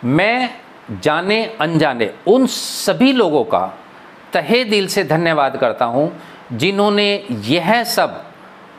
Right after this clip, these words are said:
मेरे को उपलब्ध कराया और इस वीडियो को आप तक पहुंचाने में मेरी सहायता की।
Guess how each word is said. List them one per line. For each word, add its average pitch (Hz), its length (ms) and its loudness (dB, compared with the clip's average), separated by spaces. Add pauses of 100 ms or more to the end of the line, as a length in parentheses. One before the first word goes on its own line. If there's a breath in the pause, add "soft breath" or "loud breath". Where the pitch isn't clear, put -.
(140)
मेरे 175 300 2
को 226 140 4
उपलब्ध 147 520 0
कराया 156 520 0 (400)
और 208 400 2
इस 233 220 -2
वीडियो 170 400 4
को 165 360 2 (200)
आप 170 300 0
तक 196 180 -2
पहुंचाने 127 480 0
में 127 260 -2 (160)
मेरी 127 320 0
सहायता 107 460 -4
की। - 280 -16